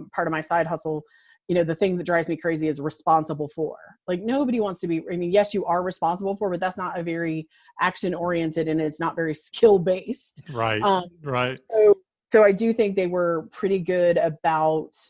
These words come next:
Speaker 1: um, you know, really trying to paint a picture of what the role entailed. Um, I think they did a great job in their communication. They were very well organized. They laid out kind of a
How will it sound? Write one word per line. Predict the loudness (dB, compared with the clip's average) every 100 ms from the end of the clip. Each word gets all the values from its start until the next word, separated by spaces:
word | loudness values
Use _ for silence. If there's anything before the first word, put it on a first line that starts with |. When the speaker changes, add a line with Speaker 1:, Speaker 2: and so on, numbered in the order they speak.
| -10
Speaker 1:
um, | -4 -2 -2 -2 -2 -4 -8 _ _ _ _ _ _ _ _ _ -6
you | 0
know, | 0
really | 2 0 2 0 -2 -6 -14
trying | -12 -4 -2 -2 -4
to | -8
paint | -6 -4
a | -4
picture | -6 -8 -6
of | -6
what | -4 -2
the | -4
role | -2 -2 -2 -6
entailed. | -8 -8 -10 -8 -6 -8 -10 _ _ _ _ _ -2
Um, | 0 2 0 -6 -8
I |
think | -4 0
they | 0
did | 0 -4
a |
great | -4 -4 -4
job | 0 -2 -2
in |
their | -4 -6 -8
communication. | -6 -6 -8 -8 -8 -8 -10 -6
They | -4
were | -4 -4
very | -6 -4 -4 -4 -4
well | -2 -2 -4
organized. | -6 -6 -6 -6 -8 -6
They | -4
laid | -2 -2 0
out | -2 -4 -6
kind | -10 -6 -4
of | -2
a | -2 -2 -4